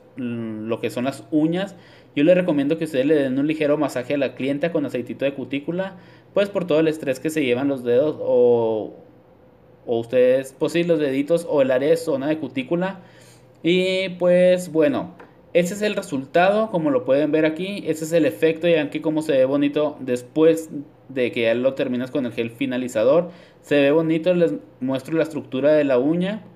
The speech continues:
la, la curvatura C, está muy padre el diseño. Espero que te haya gustado, espero que comentes, te suscribas, den like, comparte el video, con eso me estarías ayudando de mucho. Dale like al video si te ha gustado.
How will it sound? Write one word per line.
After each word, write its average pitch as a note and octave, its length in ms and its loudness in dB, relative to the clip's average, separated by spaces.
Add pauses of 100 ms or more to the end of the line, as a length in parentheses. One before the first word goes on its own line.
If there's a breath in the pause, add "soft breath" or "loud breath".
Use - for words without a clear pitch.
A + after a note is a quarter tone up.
(760)
la, B2+ 720 -2
la A#2+ 180 -4
curvatura C3 480 -2
C, G#3 340 -2
está G#3 220 0
muy F3+ 180 -2
padre F#3 380 0
el C#3+ 240 -6
diseño. F#3+ 400 -2
Espero E3+ 300 2
que F3 80 -6
te E3+ 120 0
haya D3 140 0
gustado, D#3 600 0 (280 loud breath)
espero F3+ 280 2
que F3+ 100 -14
comentes, F3 560 0
te E3 120 -4
suscribas, E3 720 0
den D#3 280 4
like, F3 280 -2 (220 loud breath)
comparte E3 460 0
el F#3 80 -4
video, F3 320 4
con F3 120 0
eso D#3+ 200 0
me D#3+ 80 0
estarías D3 340 -2
ayudando D3 380 0
de D3+ 100 2
mucho. D#3+ 640 -2
Dale D#3+ 280 2
like E3+ 300 2
al E3+ 120 0
video D3+ 200 2
si D#3 120 -8
te D3 120 -2
ha B2+ 40 4
gustado. E3 640 -2